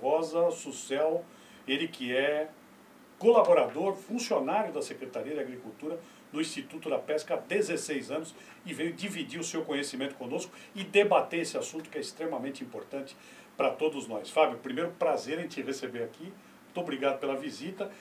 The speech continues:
Certamente muita gente que vai acompanhar,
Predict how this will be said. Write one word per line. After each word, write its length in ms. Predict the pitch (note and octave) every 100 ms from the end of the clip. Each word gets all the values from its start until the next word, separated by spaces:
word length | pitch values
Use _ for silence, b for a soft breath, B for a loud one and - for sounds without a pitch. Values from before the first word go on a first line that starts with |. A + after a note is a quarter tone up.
| B
Certamente 680 | - - D#3+ D#3+ C3+ D3+ B2
muita 320 | C#3 D#3+ C3+
gente 280 | A#2+ C#3+ -
que 100 | C3
vai 180 | A#2+ C3
acompanhar, 560 | - A#2+ A#2+ A2+ A2